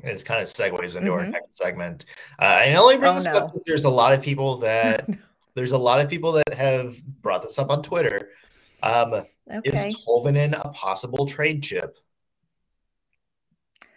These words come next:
Speaker 2: That question hurts my guts. Um, you know what? I can see where he would be very, a valuable piece. I would hope that Nashville would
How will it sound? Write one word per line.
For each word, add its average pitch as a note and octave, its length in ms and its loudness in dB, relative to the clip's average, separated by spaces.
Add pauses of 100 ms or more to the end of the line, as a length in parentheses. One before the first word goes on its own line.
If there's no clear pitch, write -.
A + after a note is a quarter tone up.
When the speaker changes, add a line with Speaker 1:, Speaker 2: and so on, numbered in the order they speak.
(1160)
Speaker 2:
That C4+ 420 2
question B3+ 600 -8
hurts A3+ 420 -8
my F3+ 280 -6 (260)
guts. G#3 680 -4
Um, A#3+ 440 0 (240)
you B3 140 -6
know C4+ 140 -6
what? C4+ 220 -4
I A#3+ 200 -2
can C4+ 220 -16
see B3 260 -14
where G#3+ 160 -6
he G#3+ 240 -10
would G3+ 220 -8
be E3+ 440 -10
very, F3+ 760 -8 (300)
a E3+ 120 -6 (160)
valuable F3+ 640 -4
piece. D3+ 560 -20 (360)
I G3+ 280 2
would G#3+ 260 -8
hope G3+ 500 -12
that F3+ 220 -10
Nashville D#3+ 840 -10
would D#3 440 -8